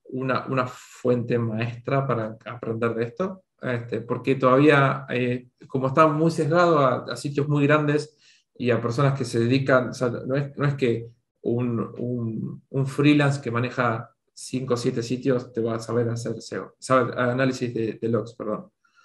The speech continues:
En general son equipos que están in-house o que ya, eh, trabajan en agencias grandes, que ma-, pueden manejar equipos grandes, eh, clientes grandes, perdón. Entonces, a veces,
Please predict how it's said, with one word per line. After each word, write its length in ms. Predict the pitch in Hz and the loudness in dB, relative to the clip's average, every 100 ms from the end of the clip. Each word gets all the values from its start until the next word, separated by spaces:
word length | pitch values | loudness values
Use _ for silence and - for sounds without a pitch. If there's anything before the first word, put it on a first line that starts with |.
| _ _ _ _ | _ _ _ _
En 140 | - 120 | -10 -4
general 320 | 135 143 160 | 2 6 6
son 160 | 156 139 | 6 2
equipos 420 | 139 143 143 139 | 0 -2 -2 -2
que 60 | |
están 680 | 113 135 131 131 123 117 - - | -4 2 2 2 -2 -6 -10 -2
in-house 680 | 143 156 139 147 147 139 120 | 0 0 4 6 6 2 -2
o 100 | 110 | -4
que 100 | 113 | -6
ya, 240 | 120 117 - | -4 -6 -10
eh, 140 | 110 110 | -8 -4
trabajan 400 | 107 117 117 107 | -2 -4 -4 -6
en 60 | |
agencias 360 | 117 131 123 113 | -6 -6 -8 0
grandes, 400 | 139 170 151 143 | 4 4 4 0
que 100 | 117 | -4
ma-, 200 | 113 - | -6 -6
pueden 180 | 131 139 | 0 2
manejar 300 | 120 117 113 | 0 -4 -8
equipos 320 | 110 - - - | -10 -14 -16 -10
grandes, 440 | 110 120 151 - _ _ _ _ - | -8 -6 -6 -10 _ _ _ _ -2
eh, 320 | 120 117 - | 2 2 -2
clientes 380 | - 135 139 110 | -2 0 2 0
grandes, 280 | 117 110 113 | -6 -6 -10
perdón. 440 | 107 104 127 - - _ _ _ _ | -10 -6 -6 -8 -14 _ _ _ _
Entonces, 420 | 143 139 143 143 | 2 4 4 2
a 60 | 127 | 4
veces, 540 | 165 165 185 196 | 4 4 2 0